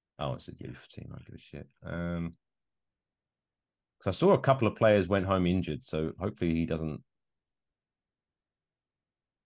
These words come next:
England squad.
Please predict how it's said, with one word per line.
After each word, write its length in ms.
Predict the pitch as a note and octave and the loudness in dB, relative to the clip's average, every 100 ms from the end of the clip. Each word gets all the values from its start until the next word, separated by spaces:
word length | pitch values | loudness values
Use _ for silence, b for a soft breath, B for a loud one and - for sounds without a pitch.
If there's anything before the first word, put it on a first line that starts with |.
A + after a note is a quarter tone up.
| _ | _
England 440 | G2+ G2+ F#2 F2+ | 0 0 0 -2
squad. 1600 | F2+ - - F2+ F2 F2 F2+ F2 F2 F2 F2 F2 F2 F2 F2 E2 | -4 -12 -10 -2 0 2 2 2 2 0 0 0 -2 -2 -4 -6